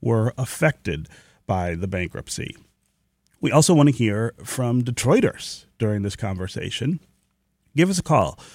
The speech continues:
Let us know what's going on in your community ten years after the bankruptcy. That might be different than what we were experiencing before. Do you see the city doing things that it didn't or couldn't do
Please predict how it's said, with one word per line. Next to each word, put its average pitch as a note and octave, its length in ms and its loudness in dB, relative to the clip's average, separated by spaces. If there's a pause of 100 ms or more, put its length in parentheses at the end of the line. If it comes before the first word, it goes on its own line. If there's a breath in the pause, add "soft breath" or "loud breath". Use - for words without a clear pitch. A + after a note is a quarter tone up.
(160 loud breath)
Let - 100 6
us C3+ 100 4
know D#3+ 120 8
what's B2+ 160 4
going A#2+ 240 4
on G2 500 0
in G#2+ 580 0
your A#2+ 320 2
community G2+ 680 0 (320 soft breath)
ten E3 260 6
years B2 300 4
after A2 360 -2
the G2+ 120 -2
bankruptcy. F#2 600 -6 (800)
That D#3+ 160 2
might F#3 160 4
be F#3 100 0
different - 460 -2
than A2 180 -2
what A2 180 -4 (140)
we C3+ 200 -2
were A#2 160 -2
experiencing G2+ 800 -4
before. F#2 600 -4 (320 loud breath)
Do B2+ 80 6
you C3+ 220 6
see D3 260 2
the C3+ 100 2
city B2 300 0
doing A#2+ 320 2
things A#2 420 0 (320 soft breath)
that A2 380 0 (140)
it A2+ 320 -6
didn't A2+ 340 2
or B2 120 -6
couldn't - 420 0
do C#2+ 340 -8